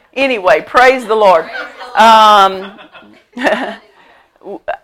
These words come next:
when I, when I come to a service, I come with a sermon, but I also come with faith.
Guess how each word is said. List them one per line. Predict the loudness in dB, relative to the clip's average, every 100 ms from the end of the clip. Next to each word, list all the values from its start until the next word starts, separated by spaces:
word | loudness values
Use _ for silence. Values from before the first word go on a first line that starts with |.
| -6
when | 0
I, | 0 0 -2
when | -4
I | -4 -4
come | -6 -10 -8
to | -6
a | -6
service, | -6 -4 -4 -4 -4
I |
come | -4 -6 -10
with | -10 -12
a |
sermon, | -14 -10 -10 -8 -10 -10
but | -4 -2
I | 0 0
also | -2 -6 -14
come | -12 -14 -14
with | -18
faith. | _ -12 -12